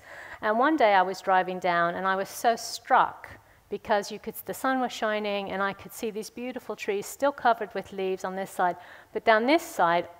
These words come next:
they were, all looked dead. And so I went home, got my camera, and took a picture, 'cause I thought, "I've gotta take a picture of this," and I'm gonna do it while I was driving. So I got my camera, took a picture of it, um, because you could really see the difference between the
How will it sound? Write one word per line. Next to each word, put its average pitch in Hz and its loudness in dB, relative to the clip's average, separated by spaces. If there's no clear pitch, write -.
they 185 -4
were, 180 -6
all 185 -2
looked 175 -10
dead. - -6
And 196 -2
so 190 4
I 180 6
went 185 -8
home, 185 -4
got 180 0
my 180 -4
camera, 170 -2
and 165 -8
took - -12
a - -20
picture, - -8
'cause 180 -12
I 190 -4
thought, 185 -2
"I've 190 -12
gotta 220 2
take - -6
a - -18
picture - -8
of 139 -8
this," 160 -4
and 165 -8
I'm 160 -10
gonna 160 -12
do 165 -12
it 165 -8
while 165 -6
I 165 -8
was 170 -10
driving. 165 0
So 214 2
I 190 4
got 233 2
my 233 2
camera, 196 -4
took - -6
a - -20
picture - -4
of 165 2
it, 170 -4
um, 208 2
because 233 0
you 240 -8
could 254 -8
really 302 0
see 247 -4
the 226 -2
difference - -4
between 220 -2
the 202 4